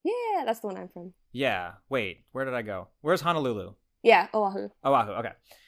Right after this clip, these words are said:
Speaker 2: I, I liked it a lot. It was really nice, and, like, I am very jealous of wh-, anybody that grew up there <laughs> and, like,
Speaker 1: Yeah.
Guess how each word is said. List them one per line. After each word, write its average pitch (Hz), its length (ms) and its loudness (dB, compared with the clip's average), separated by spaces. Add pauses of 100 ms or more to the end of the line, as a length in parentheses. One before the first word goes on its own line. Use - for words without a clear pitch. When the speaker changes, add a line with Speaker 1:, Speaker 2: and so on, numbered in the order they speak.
(160)
Speaker 2:
I, 143 880 -2 (440)
I 151 100 -16
liked 175 280 -14
it 190 80 -12
a 185 60 -8
lot. 175 280 -6 (140)
It 127 60 -6
was 135 200 -4
really 151 220 -2
nice, 147 420 -2
and, 123 220 -8
like, 117 560 -8 (100)
I 127 580 -4
am 120 180 -8
very 131 180 -6
jealous 120 400 -6
of 107 100 -12
wh-, - 160 -16
anybody 117 380 -4
that 110 180 -4
grew 110 220 -4
up - 140 -10
there 85 320 -14
<laughs> 123 260 -2
and, - 200 0
like, 220 140 6
Speaker 1:
Yeah. 208 300 0